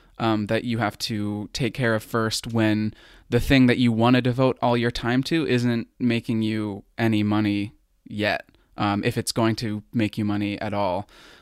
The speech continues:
Um, and because I was coming straight out of college doing it, it took me, I think, a little bit for, um, that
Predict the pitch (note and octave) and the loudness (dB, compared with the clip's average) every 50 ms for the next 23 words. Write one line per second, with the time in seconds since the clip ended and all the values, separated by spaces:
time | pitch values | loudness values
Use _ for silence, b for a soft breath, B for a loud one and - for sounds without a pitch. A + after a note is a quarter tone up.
0 | B B - G#2 G#2 G2+ G2+ G#2 G#2 A2+ - _ - A2+ A2+ A2+ A2 - - - | B B -4 -2 -2 -2 -2 -4 -6 -8 -10 _ -4 -2 -2 -2 -2 -4 -6 -8
1 | - - B2+ A#2+ B2+ A#2 - B2 A2+ A2 G#2+ A2 G#2 A2 - _ _ - - - | -8 -12 -8 -6 -6 -4 -2 -2 -2 0 0 -2 -2 -6 -10 _ _ -20 -20 -20
2 | - - - - - A#2+ A2 - - - - B2+ A#2+ A#2 A#2 A#2 A2+ A#2 A2 _ | -20 -20 -20 -10 -8 -6 -6 -6 -6 -4 -2 0 0 0 0 -2 -2 -4 -6 _
3 | - - - - B2 A#2+ A2+ A2 G#2+ G#2+ G#2+ G2+ - - - - _ _ _ _ | -8 -8 -4 -2 -2 0 0 0 -2 -2 -4 -8 -10 -16 -20 -20 _ _ _ _
4 | _ _ - - C3 A#2+ A#2 A#2+ B2 A#2 A#2 - - - - - _ _ _ _ | _ _ -6 0 2 2 4 4 2 0 -2 -6 -8 -8 -10 -12 _ _ _ _
5 | _ C3 A#2+ A2+ A2+ A2 A2 A2 G#2 - A#2 - C#3+ C3 - C3 A#2+ A#2 A#2 A2+ | _ 0 2 2 2 0 0 -2 -2 -4 -4 -4 -4 -2 0 0 0 0 0 -4
6 | A2 - b b b b b b b A#2+ - B2+ A2 - A#2 A2 A2+ A2+ G#2+ A2 | -4 -8 b b b b b b b -2 0 0 0 2 0 2 2 2 2 2
7 | G2+ A2+ G#2+ G#2 - - - - A#2+ G#2+ G#2+ G#2+ G2+ G2+ A#2 b b b b b | 0 0 0 -2 -2 -6 -6 -4 -2 0 2 0 0 -2 -4 b b b b b
8 | b b b - - A2 G#2+ G#2 G#2 G#2 G#2 G#2 - - - B2 A2 B2 A#2 A2+ | b b b -4 -2 0 2 2 2 0 0 -4 -6 -10 -12 2 4 6 6 6
9 | G#2+ - _ | 4 2 _